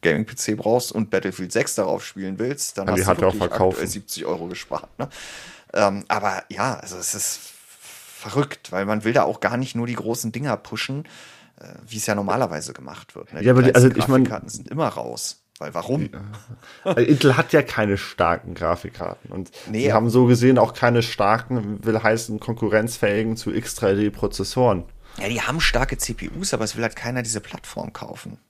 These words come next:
Speaker 1: Ja? Also es kauft sich halt keiner ein zwei acht fünf K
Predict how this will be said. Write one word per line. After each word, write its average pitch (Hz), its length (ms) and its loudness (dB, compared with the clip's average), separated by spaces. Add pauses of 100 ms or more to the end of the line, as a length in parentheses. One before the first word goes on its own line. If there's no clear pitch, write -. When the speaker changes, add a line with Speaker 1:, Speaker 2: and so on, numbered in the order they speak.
(160)
Speaker 1:
Ja? - 140 -14 (120)
Also 110 180 -8
es - 100 -2
kauft 175 320 -6
sich - 160 -2
halt 123 140 0
keiner 110 240 -4
ein 104 100 -6
zwei - 340 -6
acht - 640 -12
fünf - 500 -8
K 87 420 -2